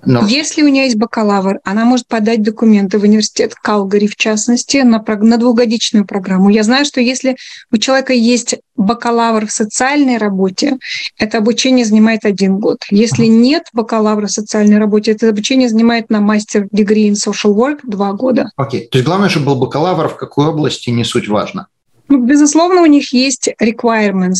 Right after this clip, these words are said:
Speaker 2: да, у них есть, ам, требования для поступления.
Speaker 1: Мгм.
Speaker 2: И я знаю, что одно из требований, вы должны быть, ам, у вас должен быть какой-то опыт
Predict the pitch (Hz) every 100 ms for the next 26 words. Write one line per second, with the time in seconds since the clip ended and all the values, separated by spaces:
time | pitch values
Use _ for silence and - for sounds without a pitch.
0 | - 233 226 233 226 214 208 240 220 -
1 | - 208 208 202 202 196 269 - 240 226
2 | 226 226 214 196 208 - - 196 214 208
3 | - 269 - - - 135 190 220 226 214
4 | 254 262 240 - 226 214 254 277 - -
5 | 247 226 220 220 214 214 208 214 214 208
6 | 202 220 226 190 214 214 - - 196 196
7 | 196 190 254 262 - _ _ _ _ -
8 | _ - 233 220 233 247 247 226 220 214
9 | 233 233 - 220 214 220